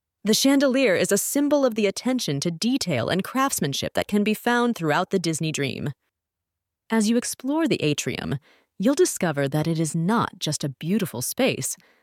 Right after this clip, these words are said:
but also a hub of activity and entertainment. Throughout your cruise, you'll find character meet and greets, live performances,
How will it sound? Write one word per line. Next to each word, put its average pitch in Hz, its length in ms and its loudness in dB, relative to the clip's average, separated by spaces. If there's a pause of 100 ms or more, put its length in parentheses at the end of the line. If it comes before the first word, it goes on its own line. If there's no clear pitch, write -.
(120)
but 233 160 -8
also 285 340 -6
a 196 80 0
hub 180 400 -2
of 135 100 -2
activity 202 760 -4
and 185 200 -2
entertainment. 143 840 -4 (800)
Throughout 160 420 0
your 254 80 2
cruise, - 500 0 (320)
you'll 233 120 0
find 247 340 0
character 156 480 -2
meet 170 300 0
and 175 180 -2
greets, 139 480 -4 (320)
live 170 360 0
performances, - 760 -4